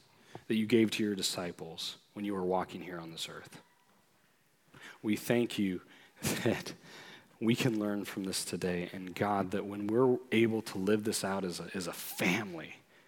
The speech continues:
God, it changes everything. So Jesus, I just pray for boldness, I pray for courage, I pray for strength and humility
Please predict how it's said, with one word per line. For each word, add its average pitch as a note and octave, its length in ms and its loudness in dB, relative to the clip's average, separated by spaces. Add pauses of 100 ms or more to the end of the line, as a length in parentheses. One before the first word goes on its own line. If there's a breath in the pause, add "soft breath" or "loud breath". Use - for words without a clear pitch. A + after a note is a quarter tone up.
(240 soft breath)
God, A2 280 2
it F2+ 120 -4
changes F#2+ 460 -2
everything. G2+ 400 -4 (1200 soft breath)
So - 140 0
Jesus, B2+ 300 10
I B2+ 80 10
just E3 220 8
pray B2+ 240 8
for G2+ 340 2
boldness, C3 880 4
I - 40 -4
pray - 200 -2
for - 180 -6
courage, B2+ 720 4
I G#2 80 -6
pray A2 240 0
for F#2+ 320 -4 (260 loud breath)
strength C#3 640 2
and G#2+ 120 2
humility A2+ 920 4